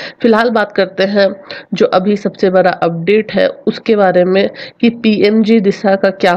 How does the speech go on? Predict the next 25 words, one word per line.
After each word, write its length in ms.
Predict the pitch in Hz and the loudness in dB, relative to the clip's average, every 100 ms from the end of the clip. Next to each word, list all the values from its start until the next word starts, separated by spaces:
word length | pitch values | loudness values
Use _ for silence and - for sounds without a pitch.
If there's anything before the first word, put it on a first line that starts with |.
| 175 | 0
होने 200 | 160 170 | 0 2
वाला 260 | 165 156 | 0 0
है, 260 | 151 165 170 - - - - | -2 -2 -4 -6 -20 -8 -2
क्या 120 | 190 | -2
पीएमजी 500 | 190 190 190 185 196 | -2 -2 0 0 -2
दिशा 380 | 185 185 185 190 - - - | -2 0 -2 -2 -12 -18 -2
में 120 | 202 190 | 0 2
पुराने 420 | 202 180 180 185 | 2 2 2 2
लोग 300 | 190 185 185 | 2 0 -2
काम 240 | 170 180 | -2 -4
कर 260 | 180 180 180 | -2 0 0
पाएंगे 420 | 180 180 180 180 | 0 0 0 0
या 160 | 190 170 | 0 0
फिर 180 | 202 | -2
इसका 240 | 185 - 180 | -4 -2 -4
क्या 260 | - 170 | -2 -2
अपडेट 300 | 160 160 165 | -2 -2 -4
है। 60 | 190 | -4
तो 120 | 180 | -4
मैं 120 | 190 | 0
आपको 200 | 170 170 | 0 0
एक 140 | 190 190 | -2 0
बात 160 | 175 180 | -2 -2
बता 280 | 180 170 170 | -2 -2 0
दूं 160 | 185 | -2